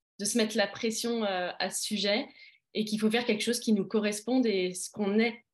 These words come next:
et pas essayer de chercher à faire, euh, et à être ce qu'on n'est pas et, et se comparer finalement à d'autres personnes, euh,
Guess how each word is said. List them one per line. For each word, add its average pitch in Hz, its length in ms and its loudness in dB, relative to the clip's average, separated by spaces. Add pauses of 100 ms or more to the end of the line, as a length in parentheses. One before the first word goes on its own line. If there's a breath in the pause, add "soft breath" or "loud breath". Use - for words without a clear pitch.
(200)
et 196 120 -6
pas 202 240 0
essayer 208 340 -2
de 214 60 0
chercher 202 360 0
à 185 80 2
faire, 208 340 0
euh, 180 160 0
et 175 100 2
à 170 140 0
être 185 340 -2
ce - 100 -8
qu'on 170 120 -6
n'est 165 160 -2
pas 208 400 0
et, 175 340 -6 (220)
et 180 60 -6
se - 120 -2
comparer 180 420 -4
finalement 175 560 -4
à 160 120 0
d'autres 170 220 -8
personnes, 180 440 0
euh, 156 120 -4